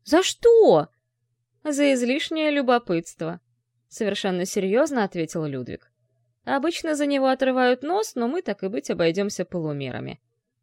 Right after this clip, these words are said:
«Ты слишком сообразительная, малышка. А ведь я искренне хотел скормить тебе занимательную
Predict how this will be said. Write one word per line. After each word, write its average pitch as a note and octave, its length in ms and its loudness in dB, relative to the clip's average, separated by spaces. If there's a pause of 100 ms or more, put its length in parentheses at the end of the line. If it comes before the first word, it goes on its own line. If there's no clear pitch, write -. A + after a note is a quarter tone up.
(140)
«Ты C4+ 140 -6
слишком F#4+ 400 -6
сообразительная, E4+ 880 -2
малышка. D3 540 -6 (880)
А C4 160 -2
ведь C4+ 200 -4
я D#4 200 2
искренне E4+ 540 -2
хотел D#4 360 -2
скормить A#3 520 -2
тебе D#3+ 240 -4
занимательную C4+ 920 -6